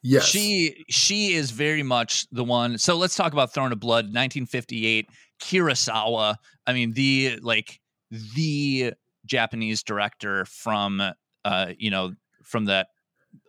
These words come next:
Speaker 2: mid-modern era. And, uh, um, this is his version of kind of, like, feudal Japan, uh, Macbeth. And so you were saying that you watched it?
Speaker 1: Yeah, I, I watched it, and Kurosawa, I've only got a couple of those under my belt,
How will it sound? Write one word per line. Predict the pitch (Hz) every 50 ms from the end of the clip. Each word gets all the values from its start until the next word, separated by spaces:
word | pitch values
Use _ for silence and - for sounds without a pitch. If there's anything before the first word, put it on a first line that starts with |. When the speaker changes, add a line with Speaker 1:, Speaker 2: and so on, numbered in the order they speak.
| _ - -
Speaker 2:
mid-modern | 110 110 113 113 104 101 101 95 98 95 98 95 - -
era. | 98 95 95 95 92 87 92 92 - _ - - - - _ _ _ _ _
And, | - 113 107 98 95 95 95
uh, | 95 95 90 90 92 - - _
um, | - 98 95 90 85 82 78 - 101 101 - 107 - - _ _ _ _ _ -
this | 135 143 135
is | 135 117
his | - 120 110 101
version | 101 107 104 95 107 104 92
of | - 104 98 92 -
kind | - 110 98
of, | 92
like, | 104 98 - -
feudal | - - - - 135 117 107 117 107 98
Japan, | 90 - 110 92 - - - 104 95 98 98 95 92 90 90 92 107 - _ _ _ _ _ _ -
uh, | 104 92 90 87 90 - - _
Macbeth. | 113 107 95 - _ - - - - - - - - - _ _ _ _ _ _ _ -
And | 117 110 104 104 98 95
so | - 135
you | 131 127 127
were | 113
saying | - - 110 101 101
that | 98 104
you | 104 98
watched | 98 101 - -
it? | 127 123 - _ _ _ _ _ _ _ - - - - -
Speaker 1:
Yeah, | 131 139 147 131 101
I, | 101 110 135 147 139 147 143 -
I | 147 147 147 147 135 120 117 - -
watched | 123 135 143 156 143 - -
it, | 156 139 -
and | 131 131 127 123 - - - - - - - - _ _ _ -
Kurosawa, | - - - - 185 214 - - 180 175 170 156 110 -
I've | 117 117
only | 135 143 165 170 156
got | 135 147 123 -
a | 107
couple | - - - 127 - - 120 107
of | 104 92
those | 98 95 90 107
under | 113 92 98
my | 92 92 90
belt, | 87 92 90 80 - - - -